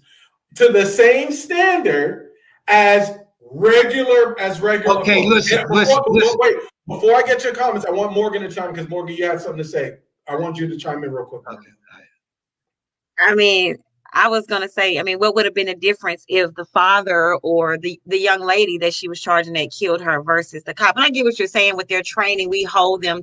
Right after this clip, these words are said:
Speaker 3: to, you know, this certain standard and thinking that they should be able to come on, onto the scene and de-escalate. But at the same time, I mean, they're still human. They're still who they are.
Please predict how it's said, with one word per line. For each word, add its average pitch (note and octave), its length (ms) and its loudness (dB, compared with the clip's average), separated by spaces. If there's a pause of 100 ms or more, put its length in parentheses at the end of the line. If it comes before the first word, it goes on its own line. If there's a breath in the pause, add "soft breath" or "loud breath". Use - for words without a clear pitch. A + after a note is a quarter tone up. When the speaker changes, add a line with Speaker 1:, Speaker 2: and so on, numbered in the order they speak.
Speaker 3:
to, G3 180 -8 (380 loud breath)
you F#3+ 80 -2
know, E3 420 0 (120)
this F#3 200 -4
certain E3+ 320 -2
standard F3+ 480 -2
and E3 180 -4
thinking F3 240 -6
that D#3+ 140 -6
they F3 160 0
should F3+ 160 -6
be F3 100 -2
able E3 120 0
to E3 80 -2
come F#3 260 -2
on, F3 140 0 (280)
onto F#3+ 300 0
the F3 140 -10
scene F#3+ 260 -2
and E3+ 160 -4
de-escalate. F3 840 0 (600 loud breath)
But G3+ 280 4
at F#3 100 0
the G3 80 -2
same F#3 340 0
time, A3+ 540 4
I F3 60 -6
mean, F3 260 -6
they're F3+ 180 -2
still D#3+ 580 0 (540)
human. G3 340 -4
They're F3 120 -2
still F3 240 -4
who E3+ 160 -6
they C3+ 160 -4
are. A2 180 -6